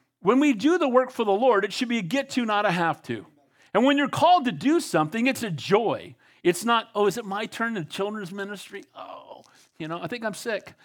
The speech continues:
You know, that kind of thing. We don't want to do that. When we do ministry, it should be a joy. It should be a passion for us. It should be a priority, a get to,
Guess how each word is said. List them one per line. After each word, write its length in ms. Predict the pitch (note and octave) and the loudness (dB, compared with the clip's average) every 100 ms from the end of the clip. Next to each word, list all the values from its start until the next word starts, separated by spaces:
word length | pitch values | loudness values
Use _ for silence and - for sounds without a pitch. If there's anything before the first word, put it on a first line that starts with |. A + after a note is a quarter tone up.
| - | -6
You 80 | - | 0
know, 40 | G3+ | 2
that 140 | G#3+ | 2
kind 200 | - G#3 | 0 -4
of 80 | D3 | -2
thing. 220 | D3+ G2+ | -4 -4
We 120 | C#3 | 0
don't 100 | A3+ | 2
want 240 | C4 C4+ - | 4 2 0
to 140 | - | -4
do 60 | A#3 | -4
that. 340 | - - - - - - _ - | -6 -12 -14 -18 -20 -20 _ 0
When 220 | A#3+ C#4 | 2 4
we 140 | C#4 | 2
do 260 | F#3 G#3 E4 | 2 2 2
ministry, 580 | B3+ D#4 D#4+ - G#3 G#3 | 2 2 0 -2 -6 -4
it 160 | G#3+ | -4
should 340 | - - C#4+ B3+ | -8 -4 -4 -2
be 280 | B3 G#3 - _ - | -4 -6 -12 _ -2
a 120 | G#3 | -2
joy. 500 | D3+ B2 C4 C#4 F#3 | 0 -2 2 4 4
It 80 | F3 | 2
should 220 | - C4 | -4 -4
be 80 | A#3 | -2
a 80 | E3+ | -2
passion 640 | - - D#4 C4 - D#3+ | -2 -2 0 -2 -4 -4
for 180 | - B2+ | -4 -2
us. 260 | A#2+ C3+ | 0 -2
It 120 | F#3+ - | -8 -10
should 180 | A3 | -8
be 200 | G#3+ G#3+ - - - | -6 -6 -8 -16 0
a 100 | E3+ | 0
priority, 840 | F3+ - F#3 E3+ G#3+ A#3 D#3+ D3+ D3+ - - | 2 0 2 4 4 4 4 2 0 -8 -2
a 100 | D3+ | -2
get 320 | B2+ G#3+ - | -2 -6 -4
to, 340 | - D#3 D#3 | 2 4 4